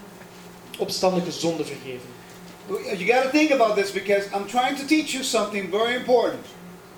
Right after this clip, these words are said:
Speaker 2: I'm trying to teach you
Speaker 1: Ik
Speaker 2: something
Speaker 1: probeer
Speaker 2: very
Speaker 1: jullie iets
Speaker 2: important.
Speaker 1: heel belangrijks te, te onderwijzen.
Speaker 2: We're gonna talk about the Amidah tonight.
Speaker 1: We gaan later over de, het over de Amidah hebben.
Speaker 2: And tomorrow we're gonna talk about the book of Hebrews.
Speaker 1: En morgen gaan we het hebben over het boek Hebreeën.
Speaker 2: And this is the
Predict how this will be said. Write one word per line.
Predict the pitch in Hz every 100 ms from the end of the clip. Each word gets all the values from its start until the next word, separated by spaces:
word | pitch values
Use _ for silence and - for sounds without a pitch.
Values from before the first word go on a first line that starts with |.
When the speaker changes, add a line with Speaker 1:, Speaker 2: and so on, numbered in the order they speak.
| - - - - - - - - - - - -
Speaker 2:
I'm | 170
trying | 214 240
to |
teach | 240 247
you | 190
Speaker 1:
Ik |
Speaker 2:
something | 214 180
Speaker 1:
probeer | 185 196
Speaker 2:
very | 202
Speaker 1:
jullie | - 185
iets |
Speaker 2:
important. | -
Speaker 1:
heel | 196
belangrijks | 190 185 180 175
te, | 160 151 143 139 135 - - -
te |
onderwijzen. | 147 143 139 143 170 -
Speaker 2:
We're | 175 226
gonna | 247
talk | 247 247
about | 233 226
the | 208 202
Amidah | 202 185 247 285
tonight. | 233 170 160 - - - - - 151
Speaker 1:
We |
gaan | 147 160
later | 180 190 175
over | 165
de, | 170 170 -
het |
over | 160 147 143
de |
Amidah | 139 139 151 165
hebben. | 190 196
Speaker 2:
And | 175
tomorrow | 190 180 214 233
we're | 220
gonna | 208
talk | 208 190
about | 190 180
the |
book | 160 165
of | 196
Hebrews. | 302 339 196 - - -
Speaker 1:
En | 151
morgen | 156 175
gaan | 175
we | 165
het | 160
hebben | 156 160
over | 143
het | 139
boek | 131
Hebreeën. | 160 151 175 175
Speaker 2:
And | - 233 208
this | 339 359
is |
the | 320